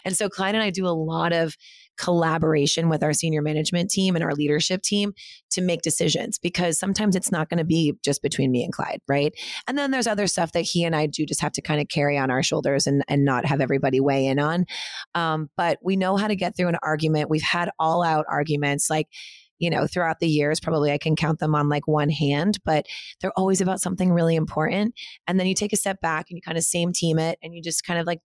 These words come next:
you know, or, like, let's just sleep on it.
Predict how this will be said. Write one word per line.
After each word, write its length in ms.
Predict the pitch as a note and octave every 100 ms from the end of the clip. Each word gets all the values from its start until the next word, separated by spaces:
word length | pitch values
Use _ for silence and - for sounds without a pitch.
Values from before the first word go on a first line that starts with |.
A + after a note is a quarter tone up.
| -
you 120 | E3+
know, 80 | E3 - - -
or, 200 | A3 A#3+
like, 200 | A3 G3 - _ -
let's 220 | G#3 -
just 180 | B3+ -
sleep 140 | A3+ A3
on 140 | E3+
it. 220 | C#3+ A#2